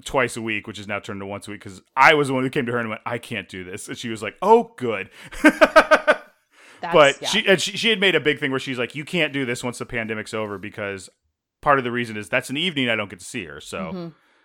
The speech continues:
Speaker 1: now
Speaker 2: Yeah.
Speaker 1: it's just, it, it, and the idea of it switching, I think, works. But let's talk more about my dorky schedule. Mm, on Fridays, I play Call of Duty, and, uh, uh, anyway,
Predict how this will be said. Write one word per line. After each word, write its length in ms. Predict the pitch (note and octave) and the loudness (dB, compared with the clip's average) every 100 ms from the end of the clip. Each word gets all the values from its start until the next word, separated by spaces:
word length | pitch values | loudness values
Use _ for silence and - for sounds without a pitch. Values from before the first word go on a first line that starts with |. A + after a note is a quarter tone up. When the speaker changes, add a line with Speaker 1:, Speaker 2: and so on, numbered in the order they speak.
| _ _ | _ _
Speaker 1:
now 240 | - A#2+ A2+ | -2 2 2
Speaker 2:
Yeah. 60 | |
Speaker 1:
it's 160 | A2 - | -2 -8
just, 360 | G2+ F#2+ - - | -12 -14 -16 -14
it, 160 | G#2 A2+ | -12 -8
it, 160 | A2+ | -6
and 180 | A#2 A#2 | -6 -6
the 120 | A2+ | -4
idea 180 | A#2 A#2+ | -4 -6
of 80 | G#2 | -8
it 80 | - | -12
switching, 300 | A2 - F#2 | -14 -12 -14
I 60 | |
think, 180 | E2+ E2+ | -14 -14
works. 240 | F2 E2 - | -14 -16 -14
But 200 | F2 - _ - | -16 -16 _ -6
let's 160 | C3+ | -6
talk 240 | - B2+ A#2 | -2 -2 -2
more 180 | G#2 G2+ | -4 -6
about 280 | F#2+ - | -6 -10
my 160 | F#2 F2+ | -10 -10
dorky 460 | F#2 E2+ G2 - G2 | -10 -10 -10 -10 -16
schedule. 420 | - F#2 F#2+ G#2 | -10 -10 -10 -8
Mm, 320 | A3 A3 G#3+ | -6 -6 -4
on 160 | G#3 G3+ | -2 -2
Fridays, 560 | A#3+ A#3+ B3 F#3+ F3 | 0 2 4 4 4
I 160 | E3 E3 | 4 4
play 260 | E3 F#3 F3+ | 2 0 2
Call 260 | G#3 G3+ | 4 4
of 100 | G#3 | 4
Duty, 460 | A3 B3+ F#3+ F#3 G#3 | -2 -2 -2 0 0
and, 340 | G3 F#3 F#3+ | 0 -2 -2
uh, 560 | G3+ A3 A#3 C#4 C4 G#3+ - - - | -4 -6 -4 2 2 2 -6 -20 -4
uh, 120 | C3 A#2+ | -2 -2
anyway, 320 | A2 F2+ | -4 -8